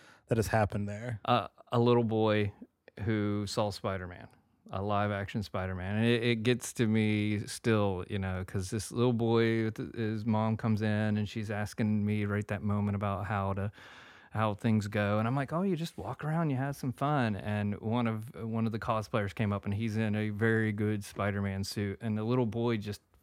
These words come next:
Speaker 2: freezes, and he's just staring, and he's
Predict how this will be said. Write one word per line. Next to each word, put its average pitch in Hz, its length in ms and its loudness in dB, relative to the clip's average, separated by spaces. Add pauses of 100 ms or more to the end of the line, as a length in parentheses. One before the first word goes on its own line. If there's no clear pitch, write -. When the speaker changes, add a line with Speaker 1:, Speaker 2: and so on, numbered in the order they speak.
(140)
Speaker 2:
freezes, 113 600 -4 (540)
and 107 160 -2
he's 110 280 0
just 110 400 -4
staring, 113 760 0 (380)
and 104 260 -6
he's 107 280 -10